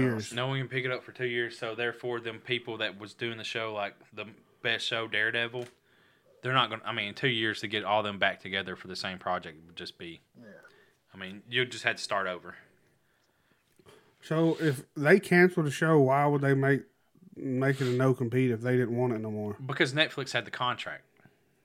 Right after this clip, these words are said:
Speaker 2: And that way you can't just Disney couldn't just cancel the show and pick it, pick it up on their own.
Speaker 1: Disney
Speaker 3: Yeah.
Speaker 1: didn't have no say-so in the canceling of it.
Speaker 2: I know, but Disney couldn't pick it up. I mean, you gotta have that,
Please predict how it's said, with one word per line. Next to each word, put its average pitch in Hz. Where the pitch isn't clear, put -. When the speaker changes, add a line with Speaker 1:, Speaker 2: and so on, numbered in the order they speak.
Speaker 2:
And 113
that 117
way 107
you 107
can't 107
just -
Disney 120
couldn't 110
just 101
cancel 107
the 98
show 104
and 90
pick -
it, 67
pick 104
it 95
up 92
on 85
their 82
own. 165
Speaker 1:
Disney 170
Speaker 3:
Yeah. 160
Speaker 1:
didn't 160
have 156
no 151
say-so 202
in 110
the 110
canceling 120
of 104
it. -
Speaker 2:
I 139
know, 175
but 117
Disney 135
couldn't 120
pick 131
it 110
up. -
I 107
mean, 110
you 113
gotta 135
have 117
that, 101